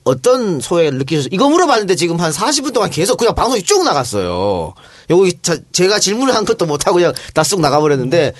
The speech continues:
정 의원님 보시기엔 어때요? 선배 정치인으로 봤을 때는 손혜원 의원이 첫 번째 국감 잘했다고 봅니까?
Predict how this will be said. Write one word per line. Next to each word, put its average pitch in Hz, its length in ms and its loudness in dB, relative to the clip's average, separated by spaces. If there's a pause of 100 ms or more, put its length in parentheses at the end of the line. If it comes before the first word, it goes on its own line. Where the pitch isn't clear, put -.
(280)
정 240 160 4
의원님 285 260 2
보시기엔 147 520 0
어때요? 98 280 -2
선배 - 280 2
정치인으로 139 380 0
봤을 95 220 -4
때는 104 460 -2
손혜원 196 320 0
의원이 143 580 0
첫 - 180 -4
번째 196 180 0
국감 120 240 -2 (220)
잘했다고 165 380 0
봅니까? 127 420 -2